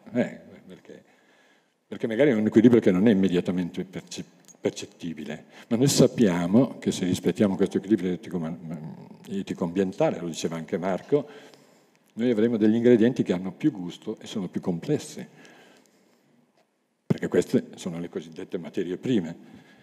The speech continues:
E lì abbiamo poi il concetto della valorizzazione di che cosa? Di alcune tecniche di cottura o non cottura,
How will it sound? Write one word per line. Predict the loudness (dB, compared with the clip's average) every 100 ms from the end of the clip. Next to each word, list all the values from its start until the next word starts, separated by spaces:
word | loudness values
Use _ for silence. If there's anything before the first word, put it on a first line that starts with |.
| _ _ _ _ _ _ _ _ _
E | -2
lì | 4
abbiamo | 4 4 0 -2 -6 -8
poi | -2 0 -2 -8 -20 -12
il | -4
concetto | 0 2 4 4
della | 2 2 2
valorizzazione | 2 4 4 2 0 2 4 4
di | 2 -2 -4 -8
che | -8
cosa? | -4 -4 -4 -8 -14 -18 -10
Di | -6
alcune | -6 -8
tecniche | -6 -8 -6 -8 -8
di | -6 -10 -12 -20 _ _
cottura | -18 -10 0 4 4
o | 2
non | -2 -6
cottura, | -10 -14 -4 -2 -2 -8